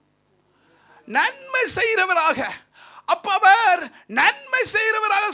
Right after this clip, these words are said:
சுற்றித் திரிகிறார். யாருக்கு? பயப்படுறவர்களுக்கு, கர்த்தருக்கு பயப்படுறவர்களுக்கு.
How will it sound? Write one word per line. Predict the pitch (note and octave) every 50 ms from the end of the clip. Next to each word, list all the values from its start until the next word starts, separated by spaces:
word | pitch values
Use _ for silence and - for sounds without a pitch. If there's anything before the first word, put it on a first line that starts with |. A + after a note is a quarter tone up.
| -
சுற்றித் | - A4 A4+ - B4+ C5+ C5 B4+
திரிகிறார். | B4 A#4+ A4+ A4 F#4+ E4+ C#4+ A3+ G3 - - - _ _ _ _ _ _ _ _ _ _ _ _ _ _ _ _ _ _ _ _ _ _ E3
யாருக்கு? | G3+ G#3 A#3+ D4+ D#4+ D#4+ C4 A3+ A#3+ B3 A3 F3+ - - _ _ _ _ _ _ _ _ _ _ _ _ _ _
பயப்படுறவர்களுக்கு, | - - - G3+ B3 B3+ - - _ - - - F#3+ F#3 - - - - - - _ - - - - - - _ _ _ _ _ _ _ _ _ _ _ _ _ _ _ _ _ _ _ _ _ _ _ _ _ _ _ _ _ _ _ _ _ _ _ _ _ _ _ _ _ _ _ -
கர்த்தருக்கு | - - - _ _ - A2+ F#2+ - - F#3 - - _ -
பயப்படுறவர்களுக்கு. | - D3 F#3+ A#3+ C4 - - _ G#3 A3 G#3 F#3 E3 D3+ C#3 - _ _ - - -